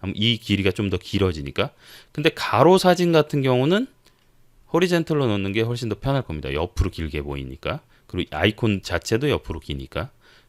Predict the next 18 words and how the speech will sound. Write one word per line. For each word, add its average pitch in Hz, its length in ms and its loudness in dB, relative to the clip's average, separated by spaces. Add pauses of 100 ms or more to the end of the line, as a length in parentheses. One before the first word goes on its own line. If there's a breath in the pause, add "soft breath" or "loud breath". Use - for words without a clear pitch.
그래서 110 280 -4
그런 98 280 -2
것들을 131 440 -4 (540 soft breath)
조정해서 107 640 0
쓸 131 220 -2
수 - 160 -6
있게끔 131 560 -6 (120)
변경이 82 540 -6
되었습니다. 71 720 -8 (1000 soft breath)
자, 98 400 8
카메라 196 600 10
로에서 147 960 8
변경된 131 640 6
부분은 107 640 4
지금 98 580 -2
거의 92 320 2
다 90 160 0
봤고요. 73 840 -2